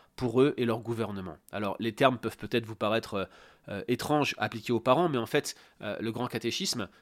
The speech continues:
applique avec raison, je crois, le cinquième commandement non seulement aux parents, mais à tous les supérieurs, c'est-à-dire les, les gouvernements et les autorités qui sont au-dessus de nous, et je crois que c'est un raisonnement biblique. Il faut bien comprendre que la notion d'honneur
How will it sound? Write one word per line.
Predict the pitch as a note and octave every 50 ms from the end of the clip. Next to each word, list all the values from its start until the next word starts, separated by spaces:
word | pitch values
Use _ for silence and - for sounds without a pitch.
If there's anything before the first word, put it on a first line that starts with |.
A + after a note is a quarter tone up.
| _ _ _
applique | - C3+ - - E3+ F3 E3 - - - - -
avec | A2 G#2+ G#2+ -
raison, | - B2+ B2 A#2 D3+ D#3
je | C3
crois, | A#2 - - D3+ D3
le | A#2+
cinquième | - - B2 A2+ - A#2+ A#2
commandement | - B2+ A#2+ A#2+ A#2+ A#2+ A#2+ B2 B2+ B2+ -
non | - B2 C#3 D3+
seulement | - - C#3+ C#3 C#3+ C3+
aux | B2+
parents, | G#2+ A#2+ A2 A#2 D#3
mais | D#3+ C#3 A#2
à | G#2+ -
tous | - F3 D#3+
les | C3
supérieurs, | - - - - - - - D3+ B2+ B2 C3 B2+ B2 A2+ G2+ - -
c'est-à-dire | - G#2+ G2+ A2 B2+ A#2
les, | A2+ G#2 G2+ - - - - _
les | G#2+ A#2
gouvernements | A2 A2 B2+ B2+ B2+ A#2 A2+ A#2+ A#2+ C3 C3
et | B2
les | A2+ G#2+ A2
autorités | A2 - A#2 G#2+ G#2+ G2+ - C3+ C3
qui | - A2
sont | - A#2+
au-dessus | A2 G#2 - - A2+
de | A2 G#2+
nous, | G#2 C3+ D#3+ D#3
et | A#2
je | G#2 G#2
crois | - - C3+ C3+
que | -
c'est | - A#2+ A2 -
un | A2+ A2 - - - - - -
raisonnement | - - B2 A2+ A#2+ A2+ G#2+ A2+ A#2+ B2 C3 - - -
biblique. | A#2 A2 A2+ A#2+ G2+ G#2+ G2 - - - - - _ _ _ _ _ - - - - - -
Il | -
faut | G3
bien | G3+ C#4 C#4
comprendre | - F#3+ E3 - G#3+ A3 G#3
que | F#3+ - D3 C3+ -
la | C3 C3 B2+
notion | C3+ C3+ - - - F3 D#3+
d'honneur | C3 D3 C3+ C3+ C#3+ D3+ F#3+ G#3+ E3+ A#2